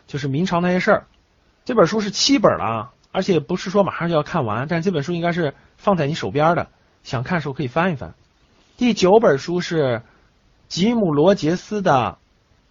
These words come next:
《风险投资家环球游记》，《风险投资家环球游记》。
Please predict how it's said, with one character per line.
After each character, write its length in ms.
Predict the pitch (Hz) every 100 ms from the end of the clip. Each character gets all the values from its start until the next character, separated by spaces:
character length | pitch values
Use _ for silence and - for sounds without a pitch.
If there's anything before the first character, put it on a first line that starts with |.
| -
《风 220 | - 262
险 240 | - 139 123
投 160 | 156
资 100 | 170
家 280 | 180 214 202
环 300 | 202 139 170
球 220 | 202 151
游 200 | 151 117
记》， 200 | 151 170 - _ _ _ _ _ -
《风 120 | 208
险 200 | 202 110
投 120 | 113
资 120 | 120 147
家 200 | 156 151
环 240 | - 120
球 220 | 151 123
游 180 | 117 104
记》。 200 | 143 143